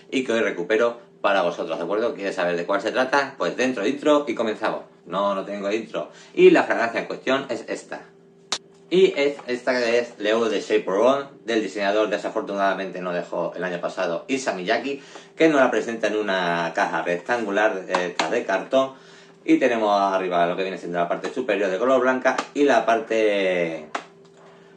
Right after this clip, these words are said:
la parte baja de color plateado. Detrás nos viene una foto de,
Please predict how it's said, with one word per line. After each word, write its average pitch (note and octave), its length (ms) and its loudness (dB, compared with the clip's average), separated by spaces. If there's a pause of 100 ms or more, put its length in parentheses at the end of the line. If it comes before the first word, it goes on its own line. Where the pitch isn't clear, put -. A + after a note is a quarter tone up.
(200)
la A2+ 140 2
parte B2 280 0
baja C3 280 2
de C#3+ 160 2
color A#2 380 2
plateado. E2+ 520 -2
Detrás F2 360 -4
nos E2+ 80 -8
viene F2+ 180 -4
una D#2 640 -6
foto E2+ 320 -4
de, D#2 420 -8